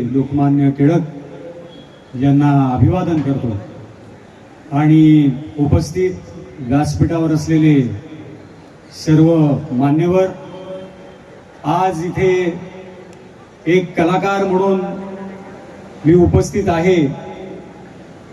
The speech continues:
आणि एका मंडळाचा कार्यकर्ता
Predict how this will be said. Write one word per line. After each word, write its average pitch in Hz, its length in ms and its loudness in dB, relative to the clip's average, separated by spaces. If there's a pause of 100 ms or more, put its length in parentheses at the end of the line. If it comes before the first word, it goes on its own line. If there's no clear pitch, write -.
(240)
आणि 170 580 0 (520)
एका 170 280 2
मंडळाचा 190 680 0
कार्यकर्ता 185 760 0